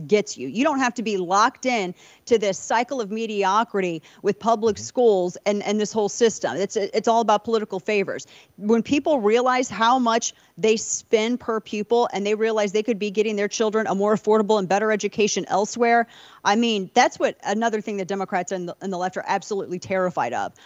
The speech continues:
Speaker 1: Uh, they don't want that freedom in education. And for any Republican in Texas, to not be on board with that, then I question their credentials and I question their commitment, not just to freedom, but to Texas families.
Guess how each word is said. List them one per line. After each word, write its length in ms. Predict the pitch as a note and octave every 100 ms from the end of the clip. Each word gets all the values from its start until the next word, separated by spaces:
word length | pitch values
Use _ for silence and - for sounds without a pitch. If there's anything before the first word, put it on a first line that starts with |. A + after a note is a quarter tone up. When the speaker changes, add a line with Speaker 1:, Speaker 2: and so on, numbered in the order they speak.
| - -
Speaker 1:
Uh, 180 | F3+ E3
they 100 | A3
don't 180 | A#3+ B3+
want 220 | G3 A#3+
that 180 | G#3+ D#3+
freedom 380 | - G3 F3 D#3
in 60 | F3+
education. 600 | F3 F3+ F#3 D#3 - D3
And 160 | -
for 140 | - G3 A#3+
any 200 | C#4 D#4+
Republican 640 | G#3+ - G3+ F3+ C3 -
in 80 | E3+
Texas, 520 | - - - - - - _ -
to 80 | A#3
not 200 | G#3+ E3+
be 120 | G#3
on 140 | F3 F3
board 260 | F3 D#3+
with 140 | C3+ -
that, 280 | D3+ F2+ - _ -
then 120 | B3
I 80 | A#3+
question 400 | - B3 - A3+
their 120 | G3+
credentials 580 | - G3 F#3+ - G2 -
and 100 | G3+
I 80 | G3+
question 360 | A#3+ A3+ A3
their 100 | G3+
commitment, 400 | - G3 F3+ F#3
not 140 | F#3 F3+
just 160 | F#3
to 80 | F3+
freedom, 300 | - F3+ E3+
but 140 | E3 -
to 80 |
Texas 360 | D#3 D#3+ - C#3+
families. 480 | E3 F3 A#2 -